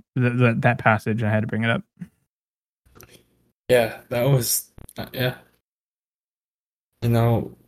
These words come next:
Speaker 2: <laughs> it's a good verse. There's a lot there.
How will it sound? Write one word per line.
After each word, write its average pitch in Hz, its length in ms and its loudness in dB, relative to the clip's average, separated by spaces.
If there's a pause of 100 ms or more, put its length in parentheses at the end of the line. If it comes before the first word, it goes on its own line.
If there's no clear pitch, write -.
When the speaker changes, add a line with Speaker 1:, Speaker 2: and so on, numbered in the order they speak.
(260)
Speaker 2:
<laughs> - 380 -20
it's - 920 0
a 131 60 0
good 127 260 4
verse. 120 560 2
There's 120 260 0
a 117 60 2
lot 113 280 0
there. 107 460 4